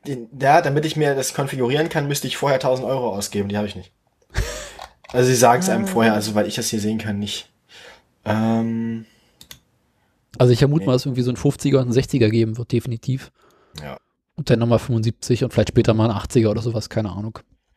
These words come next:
Speaker 3: Werden wir sehen.
Speaker 1: Wie gesagt, die, die, die Reichweite von Webseite, mit der sie werben, sind dreihundertfünfundvierzig Kilometer.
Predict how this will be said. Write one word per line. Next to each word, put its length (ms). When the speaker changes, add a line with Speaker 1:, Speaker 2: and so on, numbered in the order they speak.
Speaker 3:
Werden 180
wir 80
sehen. 100
Speaker 1:
Wie 40
gesagt, 300
die, 60
die, 200
die 160
Reichweite 480
von 100
Webseite, 360
mit 120
der 80
sie 100
werben, 200
sind 140
dreihundertfünfundvierzig 800
Kilometer. 480